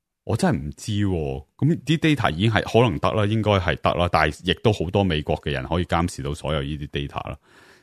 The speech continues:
咁已經做咗，除咗係冇，誒，冇拆股，即係冇將嗰個持有權減低嘅啫。即係，誒，抖音冇將佢個持有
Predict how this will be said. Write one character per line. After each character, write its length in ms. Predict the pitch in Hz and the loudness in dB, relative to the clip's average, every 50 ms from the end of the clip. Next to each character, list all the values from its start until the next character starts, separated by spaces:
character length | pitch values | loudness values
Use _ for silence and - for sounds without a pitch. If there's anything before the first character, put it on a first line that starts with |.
| _ _ _ _ | _ _ _ _
咁 260 | - 104 139 175 180 | 4 4 4 4 4
已 160 | - 127 139 139 | 4 2 2 4
經 180 | 170 190 185 - | 4 2 2 4
做 180 | - - 101 92 87 90 95 | 4 4 4 4 4 4 4
咗， 160 | 98 107 113 | 4 4 4
除 180 | 123 - - 113 | 4 4 4 2
咗 280 | 98 98 110 127 175 190 | 4 4 4 4 4 4
係 160 | 147 131 107 | 4 4 4
冇， 320 | 95 85 87 104 117 117 - _ - | 4 4 4 4 4 2 0 _ 0
誒， 340 | - 92 90 85 87 87 - - | 4 6 6 8 6 4 2 2
冇 680 | - 113 107 90 87 95 110 120 120 113 113 113 117 110 - _ | 2 4 6 6 6 6 6 6 6 6 4 4 2 0 -2 _
拆 200 | - - - 110 - - | -4 0 0 0 0 0
股， 260 | - 87 85 95 117 123 | -2 2 4 4 4 4
即 80 | - | 4
係 80 | 147 110 | 4 4
冇 300 | 92 82 90 98 110 107 - - - - - | 4 4 4 4 2 0 -2 -8 -18 -6 0
將 180 | - 156 156 139 | 2 2 4 4
嗰 120 | 123 127 | 4 4
個 100 | 117 101 | 4 2
持 220 | 95 - - - 76 | 2 0 -6 -6 -2
有 160 | 73 76 85 92 - | 0 2 2 0 0
權 220 | - 87 73 76 | 0 -2 -2 -2
減 200 | 80 - 71 69 | -2 -2 -2 0
低 180 | 90 101 - 101 | -2 0 4 4
嘅 200 | 98 92 92 87 | 4 6 4 4
啫。 140 | 80 95 104 | 2 2 2
即 120 | 104 127 | 4 4
係， 260 | 117 107 98 92 85 | 4 6 4 2 2
誒， 320 | - - 82 82 78 78 80 | 2 2 4 4 4 2 2
抖 240 | - - 82 92 113 | 2 2 2 4 4
音 80 | 123 | 4
冇 340 | 117 117 104 87 85 87 98 | 4 4 4 2 2 0 0
將 240 | 98 - 117 110 110 | 2 2 2 4 4
佢 180 | 101 95 92 87 | 4 2 2 2
個 360 | - 90 87 85 85 85 80 - - - - - - _ | 2 2 4 4 4 2 0 -2 -10 -20 -20 -20 -18 _
持 160 | - - 95 | -6 -2 0
有 160 | 80 76 85 | 2 2 2